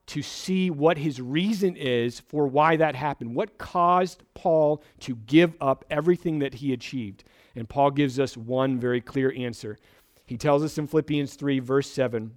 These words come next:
this. "Whatever gain I had," in other words, all of my accomplishments, all of my pedigree, everything that I was, my gain, whatever gain I had,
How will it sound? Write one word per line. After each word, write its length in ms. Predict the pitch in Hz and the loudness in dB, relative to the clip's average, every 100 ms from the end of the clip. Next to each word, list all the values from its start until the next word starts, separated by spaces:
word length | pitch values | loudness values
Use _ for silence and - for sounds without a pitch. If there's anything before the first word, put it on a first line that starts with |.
| - | -10
this. 420 | 117 107 - - _ _ _ _ _ _ _ _ _ _ _ _ _ _ | -6 -6 -6 -20 _ _ _ _ _ _ _ _ _ _ _ _ _ _
"Whatever 560 | 120 147 143 170 202 196 | -2 4 6 8 8 8
gain 540 | 131 165 165 170 170 165 | 6 4 6 4 2 2
I 220 | 147 147 | 4 4
had," 480 | 135 147 123 101 - _ _ _ _ _ _ _ _ _ _ _ _ _ _ _ _ _ - | 6 4 4 2 -8 _ _ _ _ _ _ _ _ _ _ _ _ _ _ _ _ _ -6
in 60 | 131 | -2
other 120 | 139 | 0
words, 200 | 127 113 | 0 4
all 220 | 139 165 | 6 8
of 80 | 170 | 6
my 180 | 170 165 | 6 6
accomplishments, 1040 | 156 - 165 160 165 156 - 160 156 - - _ _ - | 4 0 0 0 2 -2 0 0 0 -4 -20 _ _ 4
all 260 | 156 170 175 | 8 10 8
of 120 | 160 | 6
my 180 | 165 160 | 4 4
pedigree, 640 | - 170 156 143 151 156 - | 2 2 4 2 0 0 0
everything 800 | 170 175 202 202 - 185 180 180 _ | 0 2 0 0 4 6 6 0 _
that 200 | 131 151 | 2 4
I 140 | 147 151 | 6 4
was, 380 | 151 151 117 | 6 6 4
my 240 | 113 139 135 | 0 0 0
gain, 520 | 117 165 156 123 104 | 2 2 4 0 -2
whatever 320 | 113 143 175 | 2 4 4
gain 400 | 156 143 175 185 | 4 4 4 4
I 200 | 170 160 | 4 2
had, 500 | 156 151 139 120 120 | 4 4 4 4 0